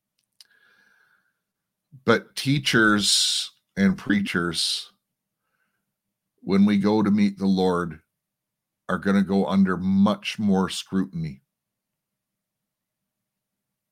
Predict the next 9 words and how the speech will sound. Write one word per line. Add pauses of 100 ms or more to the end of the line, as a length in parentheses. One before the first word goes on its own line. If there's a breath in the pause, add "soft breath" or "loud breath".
(1600)
Everyone (120)
will
hold
an
account
before
their
Lord. (1000)
Everyone.